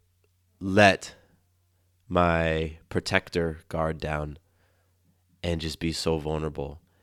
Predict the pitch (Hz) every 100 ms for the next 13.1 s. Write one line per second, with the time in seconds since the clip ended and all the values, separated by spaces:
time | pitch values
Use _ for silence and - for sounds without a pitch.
0 | _ _ _ - 87 80 73 - _ _
1 | _ - 85 87 76 78 73 73 - -
2 | _ _ _ _ _ _ _ - 85 85
3 | 85 90 90 87 90 87 85 - 92 90
4 | 98 87 - - - 98 - - - _
5 | _ _ _ - 92 87 85 85 87 90
6 | 80 78 87 87 90 85 85 80 - -
7 | - 92 92 - 90 87 - 85 - 82
8 | 82 80 76 82 80 - 90 80 - 104
9 | 92 87 87 82 82 80 80 - 85 82
10 | 80 80 80 - - 85 80 - 73 -
11 | 98 95 87 87 82 80 82 82 - 80
12 | 82 82 80 82 78 85 80 - 76 73